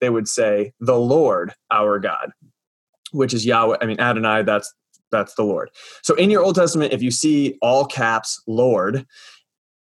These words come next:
that means that that's actually the word Yahweh.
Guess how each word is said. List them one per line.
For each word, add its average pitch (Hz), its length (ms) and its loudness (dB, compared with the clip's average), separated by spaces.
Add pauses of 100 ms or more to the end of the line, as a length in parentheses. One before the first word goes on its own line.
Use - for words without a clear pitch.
(120)
that 123 280 0
means 117 320 0
that 120 180 0
that's 117 260 0
actually 131 480 0
the 113 120 0
word 104 420 0
Yahweh. 123 520 0